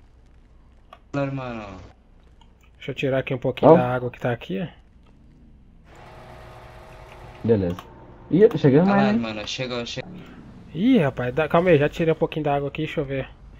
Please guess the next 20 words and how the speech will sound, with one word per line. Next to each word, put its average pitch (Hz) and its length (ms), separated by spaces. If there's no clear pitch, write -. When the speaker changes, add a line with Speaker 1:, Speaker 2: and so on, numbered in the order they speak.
Speaker 2:
Vai 175 80
devagar, 214 640
mano, 131 420
vai 190 140
Speaker 3:
Achei. 127 100
Speaker 2:
devagar. 160 480
Vocês 175 200
têm 220 260
um 180 200
touro 254 380
ou 254 60
é 240 60
um 240 80
carro, 185 480
mano? 123 300
Vem 196 140
devagar, 202 580
devagar. 185 680
Devagar, 190 680
devagar. 165 840